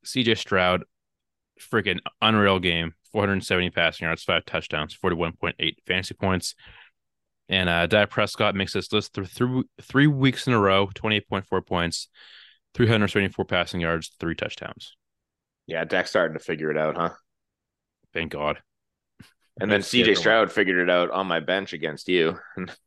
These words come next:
Speaker 2: <laughs> gave me a thirty-five percent
Speaker 1: <laughs>
Speaker 2: max P F number. Um, what are you gonna do? Top running backs of the week,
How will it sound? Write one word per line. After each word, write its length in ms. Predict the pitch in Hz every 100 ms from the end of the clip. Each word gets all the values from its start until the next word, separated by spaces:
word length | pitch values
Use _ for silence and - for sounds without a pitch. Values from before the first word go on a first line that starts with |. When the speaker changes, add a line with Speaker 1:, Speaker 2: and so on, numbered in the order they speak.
| _
Speaker 2:
<laughs> 300 | - - -
gave 160 | - 87
me 80 | 107
a 40 |
thirty-five 640 | - - 82 85 85 82 78
percent 320 | 156 85 82
Speaker 1:
<laughs> 40 | 80
Speaker 2:
max 200 | 80 -
P 220 | - 87
F 180 | 87 -
number. 320 | 73 73 80 - - - _ -
Um, 420 | 82 73 65 - -
what 120 | 80
are 40 |
you 60 | 71
gonna 140 | 71
do? 220 | 58 69 69 _ _ _ _ -
Top 220 | 123 110
running 260 | 117 117 110
backs 200 | 110 104
of 60 |
the 80 | 117
week, 240 | 110 107